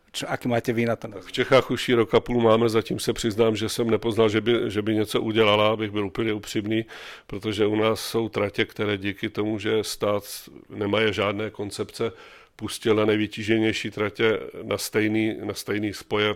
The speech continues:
Speaker 2: hlavně Praha, Ostrava, několik dopravců a ta trať je prostě přehlcená, nevejde se to tam, nevejdou se tam nákladní spoje, ale prostě ta autorita u nás klidně dovolí, aby nám tam začaly jezdit další motoráčky rychlosti o čtyřicet kilometrů za hodinu nižší, který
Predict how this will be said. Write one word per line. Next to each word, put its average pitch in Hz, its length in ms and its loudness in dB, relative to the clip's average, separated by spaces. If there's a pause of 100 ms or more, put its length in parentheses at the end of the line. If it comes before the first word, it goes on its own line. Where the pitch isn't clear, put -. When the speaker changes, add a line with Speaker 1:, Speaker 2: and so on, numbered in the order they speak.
(140)
Speaker 2:
hlavně 98 320 -4
Praha, 110 240 -2
Ostrava, 107 460 -2 (340)
několik 110 380 0
dopravců 107 560 -2
a 110 40 0
ta 104 140 -4
trať 104 200 -4
je 101 60 -6
prostě 101 280 -6
přehlcená, 104 580 -2
nevejde 104 360 0
se 113 160 -6
to 104 140 -6
tam, 110 240 0 (360)
nevejdou 101 360 2
se 113 160 -6
tam 107 180 -4
nákladní 101 460 -4
spoje, 107 440 -2 (480)
ale 98 160 2
prostě 101 340 -4
ta - 140 0
autorita 107 440 0
u 101 80 0
nás 101 180 2
klidně 107 300 -4
dovolí, 101 300 0
aby 104 140 0
nám 104 140 0
tam 110 160 -6
začaly 104 320 -4
jezdit 104 180 -2
další 101 300 -4
motoráčky 104 680 -2 (340)
rychlosti 110 440 -2
o 107 100 -2
čtyřicet 104 460 -6
kilometrů 107 460 -4
za 107 100 -2
hodinu 107 340 -2
nižší, 104 320 -4
který 107 300 -4